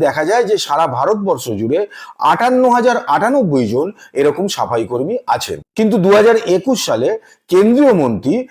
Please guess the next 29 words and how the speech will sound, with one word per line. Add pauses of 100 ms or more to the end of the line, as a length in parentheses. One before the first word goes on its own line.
(240)
রামদাস (100)
আঠওয়াল
জানান (360)
যে (120)
আইন (100)
অনুযায়ী (120)
এরকম (100)
ম্যানুয়াল
স্ক্যাভেঞ্জার্স (220)
সারা
ভারতে (320)
নেই। (400)
ফলে
রাষ্ট্রের
কাছে (280)
যাদের (180)
অস্তিত্বই
নেই, (400)
তাদের (100)
মৃত্যু
ঘটবে
কি
করে? (1000)
সেই
কারণেই (140)
এই
বছরে
কেন্দ্রীয়
সরকার